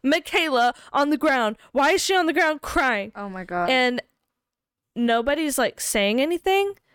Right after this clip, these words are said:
Speaker 1: And, but one person points at me and says it was me. I immediately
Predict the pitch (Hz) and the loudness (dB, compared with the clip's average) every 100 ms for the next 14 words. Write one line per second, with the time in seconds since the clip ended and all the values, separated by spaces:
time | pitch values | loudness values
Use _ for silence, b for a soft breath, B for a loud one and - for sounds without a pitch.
0 | b b b b - 262 254 - - 226 | b b b b -4 -2 -2 -6 -6 -4
1 | 208 226 277 311 277 226 208 190 196 240 | -2 0 0 0 -2 -2 -2 -4 -2 -2
2 | 220 - 208 208 196 185 202 190 196 - | -2 -2 -2 -2 0 0 -2 0 -2 -2
3 | 190 190 190 226 269 _ _ _ _ B | -2 0 0 0 -2 _ _ _ _ B
4 | B B B B _ 240 247 294 - 240 | B B B B _ 0 2 0 0 -2
5 | 233 226 233 247 247 220 196 - 190 175 | 2 2 4 2 2 2 0 0 0 0
6 | 208 | -4